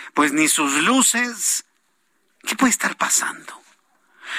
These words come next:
¿Por qué una fiscalía dice una hora y a la mera hora no es a la hora? ¿Qué, qué, qué están haciendo de último momento?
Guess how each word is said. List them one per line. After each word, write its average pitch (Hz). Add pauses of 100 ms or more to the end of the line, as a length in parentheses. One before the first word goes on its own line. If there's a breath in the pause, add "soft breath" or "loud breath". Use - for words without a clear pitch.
(140 loud breath)
¿Por 185
qué 247
una 277
fiscalía 202
dice 214
una 170
hora 202
y 185
a 165
la 147
mera 170
hora 175
no 160
es 170
a 160
la 135
hora? 151
¿Qué, -
qué, -
qué -
están 254
haciendo 214
de 185
último 180
momento? 127